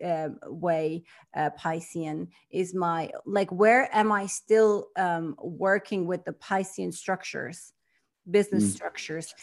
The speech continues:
Speaker 1: and come to the Aquarian age in order to then go into the new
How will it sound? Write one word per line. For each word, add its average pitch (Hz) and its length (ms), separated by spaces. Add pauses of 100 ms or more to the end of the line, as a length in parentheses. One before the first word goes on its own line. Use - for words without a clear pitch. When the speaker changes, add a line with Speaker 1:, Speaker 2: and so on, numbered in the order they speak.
(180)
Speaker 1:
and 196 240 (100)
come 220 320
to 214 140
the 185 140
Aquarian 185 420
age 214 260
in 220 140
order 208 240
to 208 160
then 208 380
go 196 200
into 202 380
the 190 120
new 214 440